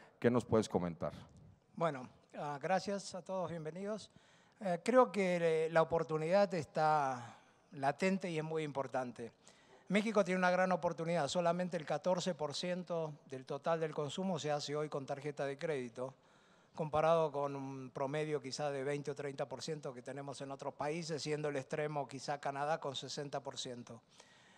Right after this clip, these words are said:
Speaker 2: Eh, hay mucho para hacer y uno de los puntos, eh, esenciales es el tema de,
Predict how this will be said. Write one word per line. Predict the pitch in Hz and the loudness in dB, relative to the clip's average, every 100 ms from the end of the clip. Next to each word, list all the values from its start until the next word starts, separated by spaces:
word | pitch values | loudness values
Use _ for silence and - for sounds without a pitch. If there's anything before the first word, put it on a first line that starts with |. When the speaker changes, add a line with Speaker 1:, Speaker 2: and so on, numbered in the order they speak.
| - | -8
Speaker 2:
Eh, | 156 151 | -4 2
hay | 180 196 | 6 6
mucho | 220 214 | 6 6
para | 190 180 | 6 4
hacer | 160 202 233 | 4 2 2
y | 190 170 156 | 0 -2 -2
uno | 165 175 | -2 0
de | 170 | 2
los | 156 - | 0 -2
puntos, | 175 170 170 143 - | -6 -4 -2 -2 -4
eh, | 143 139 151 | -4 -4 -6
esenciales | 135 147 135 - 180 185 170 139 | -6 -6 -6 -2 0 2 0 -2
es | 156 147 - | -4 -4 -6
el | 131 | -8
tema | 127 151 151 143 | -6 -4 -2 -2
de, | 131 123 | -2 -6